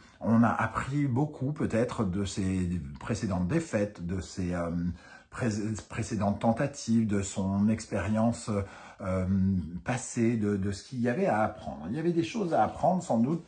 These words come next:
dans votre vie professionnelle et on vous voit évoluer là-dessus. Donc peut-être mieux tirer les ficelles, euh, qu'auparavant et donc, euh, franchir, euh, des, des caps importants pour votre vie, euh, professionnelle.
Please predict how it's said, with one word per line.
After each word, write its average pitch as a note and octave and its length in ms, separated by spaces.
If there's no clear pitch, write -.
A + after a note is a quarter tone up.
dans A#2 120
votre G#2+ 220
vie A#2 180
professionnelle A#2+ 680
et B2+ 100
on A2+ 120
vous A2 140
voit C#3+ 340
évoluer C3 500
là-dessus. D3 480
Donc A2+ 300
peut-être A2 360
mieux C3 360
tirer B2 320
les A#2 120
ficelles, A2 600
euh, F#2 280
qu'auparavant G#2 840
et G#2+ 140
donc, D3 280
euh, G#2+ 140
franchir, C#3 680
euh, G#2+ 180
des, F#2+ 360
des F2+ 220
caps - 360
importants G2+ 500
pour G2+ 180
votre G2 300
vie, A#2 220
euh, A#2 80
professionnelle. G2+ 680